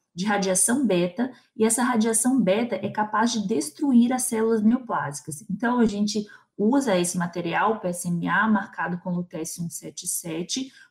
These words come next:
pro tratamento do câncer de próstata metastático, quando ele não funciona mais ao tratamento do bloqueio hormonal. Então, são pacientes que têm doença em estadio mais avançado. Esse tratamento, é, recentemente a literatura tem mostrado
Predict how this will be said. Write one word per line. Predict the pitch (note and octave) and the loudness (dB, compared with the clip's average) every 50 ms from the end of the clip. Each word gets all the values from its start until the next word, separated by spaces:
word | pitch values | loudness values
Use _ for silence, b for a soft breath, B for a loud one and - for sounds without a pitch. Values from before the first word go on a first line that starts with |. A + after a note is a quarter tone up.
| B - | B -2
pro | - C#4+ E4 | 0 0 0
tratamento | D#4+ - C4 B3 B3 A#3 A3 G3+ F#3+ F3+ F3 F#3+ G#3+ G#3 C4 C4+ C4 B B B B B | 2 0 -4 -4 -2 -2 0 0 2 2 2 2 0 0 -2 -4 -6 B B B B B
do | - F3 A3 G#3+ | 0 2 2 4
câncer | - A3+ A3 A#3+ A#3 B3 A3+ A3 | 4 6 6 6 8 8 6 6
de | A3+ A#3 | 6 4
próstata | G#3+ - F#3+ F3 F3 F3+ - - - F3+ | 2 2 0 0 0 0 -2 -6 -2 0
metastático, | F#3 F#3 G#3 A#3+ D#4 - - - E4+ - - - - - - D3+ C#3+ D3+ F3 - - - - A3 G#3+ - _ | 0 2 2 2 0 0 -4 -6 -6 -4 -4 -4 -6 -6 -6 -4 -4 -4 -4 -4 -10 -6 -2 -2 -2 -2 _
quando | - A3+ A3+ A#3 A#3+ | 0 4 8 8 8
ele | B3 B3 B3+ C4 B3+ A3+ - | 10 8 6 2 2 -2 0
não | G3 G#3+ G#3+ A3 A#3+ C4+ D#4+ E4+ | 4 6 8 8 8 4 2 0
funciona | - - - D4+ D#4 - - - - A#3 A#3 B3+ B3 A#3 G#3+ | -8 -8 -6 -6 -6 -4 -4 0 2 4 6 6 6 6 4
mais | F#3+ F#3 F#3+ G3+ G#3+ A3 G#3 G#3 - - | 4 0 0 -2 0 0 -2 -2 -2 -2
ao | G3+ G3+ G#3 | -4 -4 -4
tratamento | G#3 A3 G#3+ A3 A3 G#3+ G#3+ A3 A3 A3+ | -4 -6 -6 -4 -2 0 0 0 0 -2
do | F#3+ G3 | -8 -6
bloqueio | - A3+ A#3+ A#3 - - - A#3+ A#3+ C4+ D4 D4 | -2 0 0 0 -2 -4 -4 -2 -2 -2 -2 -4
hormonal. | D4 D4 D4 C#4+ D4 D4 B3+ F3 D3+ C#3+ C#3 b b b b b - | -4 -2 -2 -2 -2 -2 -2 -2 -2 -2 -6 b b b b b -4
Então, | - G#3 A3 | 0 2 2
são | G#3+ - - A#3 A3+ A#3 A#3+ | 2 2 0 0 2 2 2
pacientes | A#3+ A3+ A3+ A3 - - G#3 G#3+ A#3+ A#3 - | 2 2 0 0 0 0 2 2 2 0 0
que | - A3 | -4 -6
têm | G#3+ - A3 A#3 B3 | -4 0 4 6 6
doença | A3+ G#3 G3+ G#3 G#3+ A#3+ A#3+ - A3 | 6 6 2 4 4 4 4 4 0
em | G#3+ | -2
estadio | - - - G#3 G3 F#3 G3+ A3+ A3+ | -2 -2 -4 -4 -4 -2 -2 0 2
mais | A3 G#3+ G#3 G#3 A#3 B3+ C4 C4+ | 4 4 4 4 2 -2 -2 -2
avançado. | C4 C4 C4 C#4+ D4+ D4+ - - F3+ C#3+ B2+ C3 C#3+ D3+ - _ _ b b b b b b b b b b - | -6 -4 -4 -4 -4 -4 -4 -2 -2 -2 -2 -4 -6 -8 -12 _ _ b b b b b b b b b b -2
Esse | - C#4 - F4 D#4+ | 0 0 0 0 -2
tratamento, | - A#3 A3+ A3 G3+ F3+ E3+ F#3 G#3 A#3 A3+ G#3+ G#3+ F3+ D#3+ - - - | -2 -2 -2 0 0 -2 -2 2 4 6 6 6 6 2 -2 -2 -4 -6
é, | F3+ F3+ F3+ E3+ E3+ E3+ | -6 -4 -4 -4 -6 -2
recentemente | F3+ G#3+ G#3+ - - A#3 A#3+ A#3+ - G#3 G3 G3+ G#3+ G#3 G#3+ G3 | 0 0 0 2 2 2 2 2 2 -4 0 0 0 0 2 -2
a | |
literatura | G3 G3 - G#3 F#3+ F#3+ F#3+ - - G3 G3 G3+ G3+ | -4 -4 -4 -4 -4 -4 -6 -4 -4 -4 -2 -2 -4
tem | - - A3+ A#3 C4 | -2 -2 -2 0 2
mostrado | C4 B3+ A#3 - - A3 G3+ - F#3 F3+ G3 F#3+ | 2 2 0 0 -2 -4 -4 -2 0 0 0 0